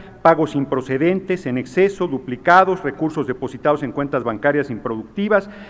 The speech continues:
y observaciones sin solventar, son solo algunas de las irregularidades. Aquí está el informe ejecutivo de la Auditoría Superior del año dos mil cinco. En el caso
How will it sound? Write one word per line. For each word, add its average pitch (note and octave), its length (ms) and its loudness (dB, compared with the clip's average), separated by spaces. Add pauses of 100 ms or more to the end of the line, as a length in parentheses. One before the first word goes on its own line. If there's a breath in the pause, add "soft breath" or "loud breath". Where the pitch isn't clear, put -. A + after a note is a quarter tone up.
(160 loud breath)
y F#3 80 4
observaciones G3 680 2
sin D3+ 120 -2
solventar, D3 880 0
son G3+ 240 0
solo G3 460 4
algunas D3+ 440 0
de C#3+ 120 0
las E3+ 240 2
irregularidades. D3+ 880 2
Aquí C3+ 180 -4
está D3 200 -2
el D3 100 0
informe C#3+ 440 0
ejecutivo D3 600 -4
de B2 80 -4
la A#2+ 80 -4
Auditoría B2+ 460 -4
Superior C3+ 520 0
del B2 160 0
año C3 360 0 (340 loud breath)
dos C3+ 220 0
mil D3 340 0 (140)
cinco. E3 640 -2 (640 loud breath)
En F#3 140 4
el F#3 180 -2
caso A3+ 560 2